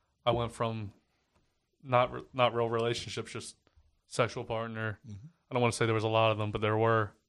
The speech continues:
Speaker 1: multiple sexual partners. Luckily, I was able to find my girlfriend now, Ashley, and she's, Tremaine's better. Me and her, I mean, I've never met somebody that I got along with on a personal, like, on an in-depth level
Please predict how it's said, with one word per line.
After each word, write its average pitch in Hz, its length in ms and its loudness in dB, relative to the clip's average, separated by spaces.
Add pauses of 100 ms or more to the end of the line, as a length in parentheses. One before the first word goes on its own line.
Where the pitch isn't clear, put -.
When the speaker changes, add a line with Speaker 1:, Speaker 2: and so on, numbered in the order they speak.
(120)
Speaker 1:
multiple 113 380 0
sexual 107 340 0
partners. 107 440 -2 (720)
Luckily, 123 340 2
I 113 60 0
was 113 100 -2
able 113 140 -2
to 110 40 -8
find 110 160 -6
my 107 80 -6
girlfriend 104 300 -4
now, 104 160 2
Ashley, 107 340 0
and 104 140 -10
she's, 107 420 -10 (680)
Tremaine's 117 340 0
better. 113 320 -6 (680)
Me 127 120 2
and 117 100 4
her, 117 340 2 (120)
I 135 40 -6
mean, 113 320 0
I've 123 120 6
never 123 200 2
met 120 160 0
somebody 117 260 -2
that 117 100 0
I 113 60 0
got 113 140 0
along 113 260 -2
with 113 180 -10 (400)
on 120 100 0
a 107 40 2
personal, 117 480 0
like, 110 140 -6 (100)
on 117 120 -4
an 113 100 -2
in-depth 113 420 0
level 110 420 0